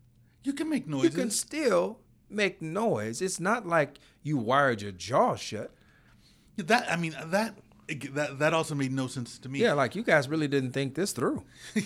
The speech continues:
Speaker 1: <laughs>
Speaker 2: I mean, really?
Speaker 1: I mean, I mean, I think if they just walked, maybe they, they should have one of those groups that sewed their lips shut, or they just, but then you can't eat. But it just made no sense.
Speaker 2: Yeah, yeah.
Speaker 1: Why would you mutil-,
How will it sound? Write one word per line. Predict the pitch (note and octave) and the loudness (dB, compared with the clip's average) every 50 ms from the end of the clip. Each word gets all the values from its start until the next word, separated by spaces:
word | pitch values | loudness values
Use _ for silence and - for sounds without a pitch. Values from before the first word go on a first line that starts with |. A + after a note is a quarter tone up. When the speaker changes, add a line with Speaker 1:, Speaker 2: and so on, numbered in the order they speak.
| - - - - G#3 | -4 -8 -10 -8 -8
Speaker 1:
<laughs> | G3 - G3+ - - - D#3 - - - D3 - | -8 -8 -10 -12 -12 -14 -20 -16 -16 -16 -10 -8
Speaker 2:
I | G#3 D3 | -6 -6
mean, | G#2 G2 - | -6 -8 -4
really? | - C3+ A3 D4+ - - - - - - - - - - - - - - - - _ _ - - - - - - - _ - - D3+ - - - - | 0 2 2 2 2 -2 -8 -18 -20 -20 -20 -20 -20 -20 -20 -20 -20 -20 -20 -20 _ _ -20 -20 -20 -20 -20 -20 -20 _ -12 -12 -10 -10 -12 -12 -10
Speaker 1:
I | D#3+ E3 | -8 -8
mean, | E3 D3+ D3+ | -6 -6 -4
I | D#3+ | -2
mean, | D#3 D3 C#3 C3 C3 - - - - - _ _ _ _ _ _ _ _ - - - - - - - - | -2 -2 -2 -4 -6 -10 -20 -20 -20 -20 _ _ _ _ _ _ _ _ -20 -20 -20 -20 -20 -10 -6 -4
I | D3+ D3+ | -4 -2
think | - F#3+ E3+ C#3 | -2 -2 -2 -2
if | D3+ C#3+ D3 | -2 -2 0
they | E3 E3+ A3 | 0 0 2
just | F3 E3 D3 B2+ C3+ | 0 -2 -4 -2 -2
walked, | D3+ D#3 D3+ D3+ C3+ | -2 -2 -2 -4 -4
maybe | C3+ C#3 C#3+ D#3+ D#3+ | -2 -2 -2 -4 -4
they, | C#3+ D#3 D#3 B2+ B2 - _ - | -6 -8 -10 -12 -14 -18 _ -10
they | C#3+ C#3 | -6 -6
should | B2+ - D3+ | -4 -4 -4
have | D3 C3+ | -2 -2
one | C#3+ C#3 | -2 -2
of | |
those | C3 A#2+ - | -2 -4 -6
groups | - C3+ - | -10 -10 -8
that | B2 A2 - - | -10 -10 -10 -12
sewed | - - C#3+ C3+ C3+ C3 C3 B2 | -10 -6 -4 -4 -4 -4 -6 -6
their | - B2+ A#2 | -8 -8 -8
lips | B2+ C3 B2 - - | -8 -10 -12 -12 -14
shut, | - - - D3+ C#3+ F3+ - - _ _ _ _ _ _ - _ _ _ | -14 -12 -12 -12 -12 -12 -14 -18 _ _ _ _ _ _ -20 _ _ _
or | - A#2+ | -8 -6
they | B2 B2+ | -6 -6
just, | A#2 A#2+ A#2 A#2 | -6 -8 -12 -12
but | A#2 - - A2+ G#2+ | -14 -16 -14 -14 -10
then | B2+ A#2+ | -10 -10
you | A2+ | -10
can't | G#2 - G#2+ G2 - | -10 -14 -18 -16 -12
eat. | - D#3+ - - - | -10 -10 -10 -10 -10
But | - - A#2+ | -12 -10 -10
it | C#3 | -8
just | C#3 D#3+ D#3 D#3+ | -8 -8 -6 -4
made | F3+ F#3 F3+ | -4 -2 0
no | F#3 F#3 F3 | 0 -2 -2
sense. | - - - F#3 F3 D3+ C#3 - - - | -4 -4 -4 -4 -4 -6 -8 -10 -6 -6
Speaker 2:
Yeah, | A2+ E2+ - - - - - - | -6 -6 -6 -10 -18 -20 -20 -20
yeah. | C2+ B1+ - - _ _ - | -20 -20 -20 -20 _ _ -10
Speaker 1:
Why | C3 B2+ C3+ C#3+ D3+ | -4 -2 0 0 0
would | D#3 D#3 | 0 -2
you | D#3 D#3 | -4 -4
mutil-, | D#3 D3+ D3+ E3 E3 D#3+ - | -4 -6 -6 -6 -8 -10 -12